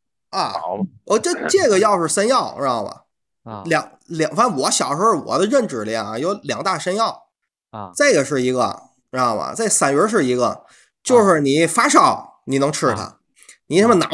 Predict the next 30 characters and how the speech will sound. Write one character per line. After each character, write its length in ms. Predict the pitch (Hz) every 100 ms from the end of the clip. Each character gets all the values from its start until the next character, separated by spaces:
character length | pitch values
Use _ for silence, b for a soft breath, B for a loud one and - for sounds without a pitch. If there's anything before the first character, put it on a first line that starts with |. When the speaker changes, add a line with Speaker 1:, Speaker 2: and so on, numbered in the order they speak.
| 254
Speaker 1:
里 120 | 208
疼 220 | 170 180
啊， 180 | 175 143
关 220 | 175 160
节 100 | 165 220
疼 200 | 208 180
啊， 160 | 175 131
Speaker 3:
对。 40 |
Speaker 1:
哪 240 | 131 233 226
儿 60 |
疼， 240 | 160 220 247
Speaker 3:
对。 40 |
Speaker 1:
你 100 | 143
能 120 | 139
吃 220 | 151 139 104
它。 60 |
Speaker 3:
对。 200 | 120 107 _ _ _ _ _ _ -
Speaker 1:
甚 440 | - 427 427 240
至 240 | 170 123
女 400 | 117 127 117 180
的 420 | 277 151 120 113 113
那 160 | 135
个 220 | 120 110 113
来 180 | 156
大 200 | 175 180
姨 100 | 170
妈 240 | 190 135 117
肚 220 | 226 151
子 40 |
疼 300 | 123 117 110